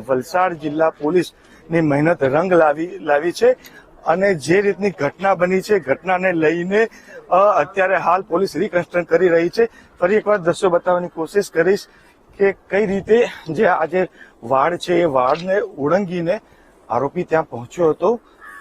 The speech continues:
જે તે વખતે મોટું ઘાસ હતું, અહીંયા અવાવરી જગ્યા હતી. જે આ ઉદવાડા સ્ટેશન છે, તેમાંથી એકલ દોકલ લોકો કૂદીને અહીંયા આવતા હોય છે અને શોર્ટકટ અપનાવતા હોય છે.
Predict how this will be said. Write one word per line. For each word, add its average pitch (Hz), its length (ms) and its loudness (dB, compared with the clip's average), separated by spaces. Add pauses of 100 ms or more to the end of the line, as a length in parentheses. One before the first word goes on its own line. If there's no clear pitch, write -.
(180)
જે 139 100 2
તે 185 140 0
વખતે 170 340 0
મોટું 165 340 -2
ઘાસ 165 420 -4
હતું, 175 360 -4 (120)
અહીંયા 165 360 2 (380)
અવાવરી 165 400 2
જગ્યા 151 380 2
હતી. 185 300 -4 (640)
જે 165 200 2
આ 165 180 2
ઉદવાડા 165 440 0
સ્ટેશન 170 440 0
છે, 190 240 -4 (480)
તેમાંથી 208 560 2
એકલ 180 260 2
દોકલ 190 360 0
લોકો 160 480 0 (320)
કૂદીને 190 340 2
અહીંયા 175 240 2
આવતા 151 280 0
હોય 165 280 2
છે 220 220 0
અને 202 260 0
શોર્ટકટ 165 480 -2
અપનાવતા 170 380 0
હોય 170 220 0
છે. 226 200 0